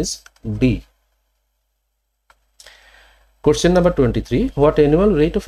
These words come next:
interest was paid if taka fifty thousand earn taka three thousand in interest in two years? অর্থাৎ পঞ্চাশ হাজার টাকা হচ্ছে প্রিন্সিপাল, এই পঞ্চাশ হাজার টাকাটা তিন হাজার টাকা ইন্টারেস্ট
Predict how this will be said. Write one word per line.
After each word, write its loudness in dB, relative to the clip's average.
interest 0
was 0
paid 2
if -4
taka 0
fifty -4
thousand 0
earn 0
taka -4
three -4
thousand -2
in 0
interest -2
in 0
two -2
years? -12
অর্থাৎ 0
পঞ্চাশ 2
হাজার 2
টাকা -2
হচ্ছে -6
প্রিন্সিপাল, -2
এই 0
পঞ্চাশ -2
হাজার 0
টাকাটা -6
তিন 4
হাজার 2
টাকা 0
ইন্টারেস্ট 0